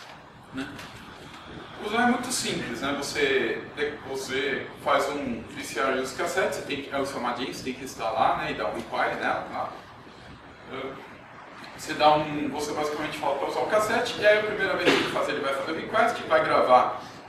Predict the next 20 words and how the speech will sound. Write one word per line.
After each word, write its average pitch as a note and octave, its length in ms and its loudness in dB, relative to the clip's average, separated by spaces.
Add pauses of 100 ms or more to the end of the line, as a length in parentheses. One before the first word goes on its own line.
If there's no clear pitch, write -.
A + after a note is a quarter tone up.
(160)
as C3 120 -4
informações B2+ 500 -4
desse - 240 -10
request, - 400 -2
desse - 240 -4
response, - 720 -2 (420)
e A3 80 -8
aí, - 460 2 (120)
e - 420 -12 (720)
das E3 140 -4
outras E3 300 0
vezes D3+ 180 0
ele D#3+ 140 -6
vai D3+ 120 0
só D3 200 0
reproduzir, - 600 -8
né? - 260 -12
Só D3+ 160 -6
pra, D3+ 300 -2
de B2+ 380 -10